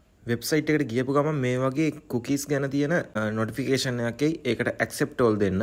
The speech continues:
ඊට පස්සේ වම් පැත්තේ උඩ කෙරවලේ තියෙන මෙනු එක ටච් කරලා එතනින් මෙම්බර් ලොගින් කියන එක ටච් කරන්න. ඊළඟට ඔයාගේ යූසර්නේම් පාස්වර්ඩ් ගහලා ලොග් වෙන්න ලොගින් පේජ් එක ඔයගොල්ලන්ට බලා ගන්න පුළුවන්. එතන ඔයාගේ දැනට තියෙන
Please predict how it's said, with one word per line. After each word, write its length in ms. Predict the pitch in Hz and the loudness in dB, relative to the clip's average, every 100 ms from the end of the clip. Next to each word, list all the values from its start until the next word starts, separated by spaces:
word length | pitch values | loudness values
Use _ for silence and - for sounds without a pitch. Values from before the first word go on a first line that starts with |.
| 151 - | -2 -4
ඊට 180 | 131 | -4
පස්සේ 400 | 135 127 - 220 - - - - | -2 -2 0 -2 -2 -20 -20 -6
වම් 260 | 123 131 | -4 -2
පැත්තේ 300 | 135 139 120 | -2 0 2
උඩ 180 | 131 131 - | 2 2 0
කෙරවලේ 400 | 123 147 151 123 | 4 6 6 6
තියෙන 240 | 107 107 123 - | 2 2 -2 -4
මෙනු 360 | 110 113 139 151 | 0 2 4 2
එක 80 | |
ටච් 260 | 151 107 - 113 | 2 0 0 0
කරලා 280 | 104 127 - - - - _ 117 | 4 4 2 -10 -20 -20 _ 0
එතනින් 420 | 110 123 147 220 - - - - - _ | 2 2 2 -2 -10 -20 -20 -20 -20 _
මෙම්බර් 300 | 127 127 170 | 2 6 8
ලොගින් 260 | 143 117 113 | 8 6 0
කියන 180 | 113 110 | 0 0
එක 80 | 131 | 2
ටච් 240 | 120 - | 0 0
කරන්න. 260 | 104 92 92 - - - - - - - - - - | -2 -2 -6 -10 -18 -18 -16 -18 -18 -18 -16 -16 -6
ඊළඟට 400 | 127 123 127 123 | -2 0 2 2
ඔයාගේ 260 | 117 117 113 | 2 2 0
යූසර්නේම් 400 | 110 127 123 117 | 0 -2 -4 -2
පාස්වර්ඩ් 400 | 117 - 120 113 | -4 -2 -4 -2
ගහලා 220 | 120 120 | -2 0
ලොග් 280 | 113 - 117 | 0 0 0
වෙන්න 200 | 117 110 | 0 0
ලොගින් 240 | 107 117 113 | 0 0 0
පේජ් 340 | 123 113 117 | 0 0 -2
එක 100 | 117 120 - | -2 -2 -2
ඔයගොල්ලන්ට 360 | 123 113 113 107 | -2 0 0 0
බලා 220 | 107 110 | 2 2
ගන්න 220 | 110 110 | 0 -2
පුළුවන්. 320 | 113 120 180 - - - - - - - - - - | 2 2 2 -2 -16 -20 -20 -20 -20 -20 -20 -16 -8
එතන 200 | - 147 | -2 2
ඔයාගේ 300 | 143 143 123 | 4 4 2
දැනට 280 | 120 147 160 | 2 2 2
තියෙන 220 | 151 151 | 2 2